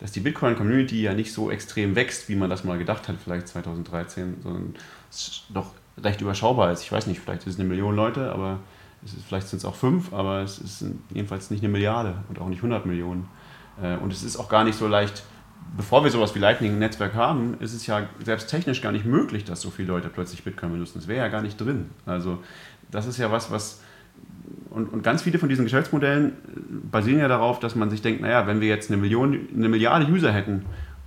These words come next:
dann könnten wir da gut damit leben, dass jeder von uns ein,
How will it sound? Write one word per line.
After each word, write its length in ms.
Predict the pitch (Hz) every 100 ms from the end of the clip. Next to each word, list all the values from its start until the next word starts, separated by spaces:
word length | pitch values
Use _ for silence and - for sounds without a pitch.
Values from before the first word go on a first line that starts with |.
| - -
dann 280 | 113 135 -
könnten 220 | 139 123
wir 60 |
da 60 | 120
gut 160 | 135 131
damit 180 | 123 113
leben, 260 | 131 123
dass 120 | 98 107
jeder 180 | 113
von 120 | 110 107
uns 360 | 110 - - - - -
ein, 180 | - 98